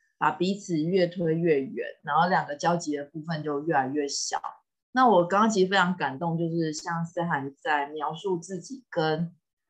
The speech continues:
呃，先生的状况，其实那个听起来好像有一点，呃，平平淡淡的叙述，但我知道那个过程其实是两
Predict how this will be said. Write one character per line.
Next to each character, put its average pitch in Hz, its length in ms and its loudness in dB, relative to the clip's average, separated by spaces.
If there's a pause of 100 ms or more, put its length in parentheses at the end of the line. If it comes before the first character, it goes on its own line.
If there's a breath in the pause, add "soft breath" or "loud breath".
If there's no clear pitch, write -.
呃， 151 400 -2
先 190 200 0
生 196 140 2
的 170 100 2
状 160 360 2
况， 170 320 0
其 220 120 -8
实 254 220 -2
那 285 120 2
个 226 240 0 (260)
听 262 200 2
起 262 100 -4
来 165 120 4
好 180 160 2
像 185 260 0
有 147 200 0
一 170 60 -2
点， 165 380 -2 (440)
呃， 151 180 -6
平 185 220 2
平 185 240 4
淡 185 220 4
淡 165 220 0
的 147 160 -2
叙 165 300 -4
述， 151 400 -4
但 214 220 4
我 165 80 6
知 202 220 -4
道 226 160 4
那 240 100 2
个 214 140 2
过 196 300 2
程 170 240 -6
其 170 280 -8
实 165 60 -10
是 214 180 -4
两 147 240 0